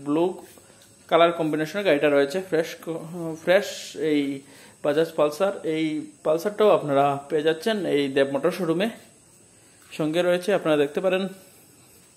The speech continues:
এই, আহ, যেটা এপ্রিলা, এই Aprila গাড়িটাও আপনারা এই Dev Motor শোরুমে আপনারা পেয়ে যাবেন। দেখতে পারেন খুব সুন্দর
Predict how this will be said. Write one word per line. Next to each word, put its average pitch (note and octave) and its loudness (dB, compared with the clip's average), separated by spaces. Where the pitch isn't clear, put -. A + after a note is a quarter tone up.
এই, D3+ 0
আহ, D3+ -2
যেটা D3+ -4
এপ্রিলা, G3 0
এই D#3 -2
Aprila G3 0
গাড়িটাও F3 2
আপনারা C3+ -2
এই D3+ -2
Dev D3 -4
Motor D3 -4
শোরুমে E3 -4
আপনারা D3 -2
পেয়ে C#3 -4
যাবেন। F3 -2
দেখতে D#3 -4
পারেন G3 0
খুব F#3 -2
সুন্দর F3 -2